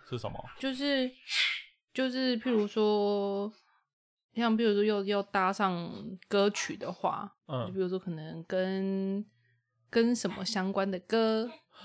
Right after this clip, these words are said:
Speaker 1: 哦。
Speaker 2: 可是这就是比谁讲得多啦。
Speaker 1: 嗯。
Speaker 2: 嗯，就跟我们第一类型一样。
Speaker 1: 哎，我上次我朋友，看我朋友们有玩过一个是歌词的接龙，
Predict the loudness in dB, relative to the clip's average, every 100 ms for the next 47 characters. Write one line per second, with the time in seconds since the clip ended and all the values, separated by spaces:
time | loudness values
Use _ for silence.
0 | -20 0 4 6 6 4 2 2 4 4
1 | 4 2 0 -2 -4 -4 -6 -6 -10 -8
2 | -6 -6 -6 -6 -8 -6 -2 -2 -2 -8
3 | -8 -6 -6 -4 -6 -6 -4 -2 0 -2
4 | -4 -10 -12 -8 -8 -10 _ -2 0 -2
5 | -4 -6 -4 -2 -2 -4 _ _ _ _
6 | _ _ _ -12 -4 -2 -2 -4 -8 _
7 | -8 -4 -4 -6 -8 -6 -6 -4 -6 -6
8 | -4 -4 -4 -8 -6 -6 -6 -6 -12 _
9 | _ _ _ _ _ -4 -2 -2 -4 -8
10 | -4 -4 -2 -2 0 0